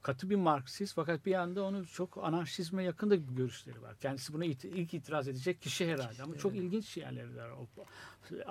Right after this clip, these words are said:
Speaker 1: Ermiş Paulus'un, e, e, evrenselliğine ilişkin söyledikleri küçük örgütlenmeler, Mark-,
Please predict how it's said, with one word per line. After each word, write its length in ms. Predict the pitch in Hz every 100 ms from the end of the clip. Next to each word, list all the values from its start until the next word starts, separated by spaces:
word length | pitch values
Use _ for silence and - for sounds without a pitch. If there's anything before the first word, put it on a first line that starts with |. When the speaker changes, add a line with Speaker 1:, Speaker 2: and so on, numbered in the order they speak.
| 175
Speaker 1:
Ermiş 380 | 151 135 135 127 -
Paulus'un, 1080 | - 135 135 131 - 131 - 135 131 127 131 135 135 - -
e, 60 | 147
e, 220 | 147 151 131 - - -
evrenselliğine 920 | 135 127 131 127 - 131 131 127 127
ilişkin 440 | 135 139 120 -
söyledikleri 420 | 127 135 120 135 123
küçük 260 | - -
örgütlenmeler, 800 | 147 131 131 139 131 127 120 113 107 -
Mark-, 240 | - 127